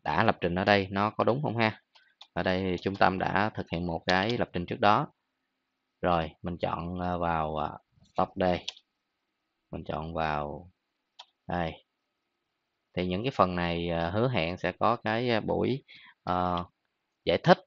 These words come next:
ờ, như là seminar, ờ, giúp cho các bạn hiểu rõ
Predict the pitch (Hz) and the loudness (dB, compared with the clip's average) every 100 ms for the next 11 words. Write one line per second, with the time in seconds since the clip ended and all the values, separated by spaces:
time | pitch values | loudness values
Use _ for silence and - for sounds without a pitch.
0 | _ _ _ 85 92 95 90 80 101 95 | _ _ _ -6 -4 0 0 0 0 0
1 | 95 98 90 - _ _ _ _ - 87 | 2 2 2 -2 _ _ _ _ -8 -4
2 | 85 85 85 82 82 98 127 - - 113 | -2 -4 -6 -8 -12 -4 -2 -2 -4 -4
3 | - 80 80 92 80 98 87 76 95 | -2 -2 -2 -4 -4 0 2 2 0